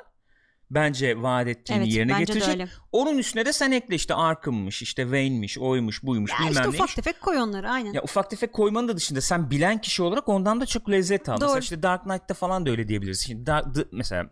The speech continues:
Speaker 1: e, Dark Knight işte film, ikinci
Speaker 2: Hı hı.
Speaker 1: film mesela Nolan'ın. Neden hani, e, el üstünde tutuluyor? E, çünkü sen şimdi orada efendim şeyi falan hepsini devre dışı bırak.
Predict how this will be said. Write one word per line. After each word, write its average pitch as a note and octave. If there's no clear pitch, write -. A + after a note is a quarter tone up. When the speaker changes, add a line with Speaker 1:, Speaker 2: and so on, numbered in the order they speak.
Speaker 1:
e, G#2+
Dark C3+
Knight F#2
işte -
film, F#2
ikinci B2+
Speaker 2:
Hı B2+
hı. -
Speaker 1:
film G2
mesela F#2
Nolan'ın. G2+
Neden D#3+
hani, B2+
e, A#2+
el C3
üstünde A#2
tutuluyor? A#2
E, D3+
çünkü C4
sen A3+
şimdi A3+
orada A#3+
efendim A3+
şeyi A3+
falan A3+
hepsini G#3+
devre F#3
dışı D3
bırak. -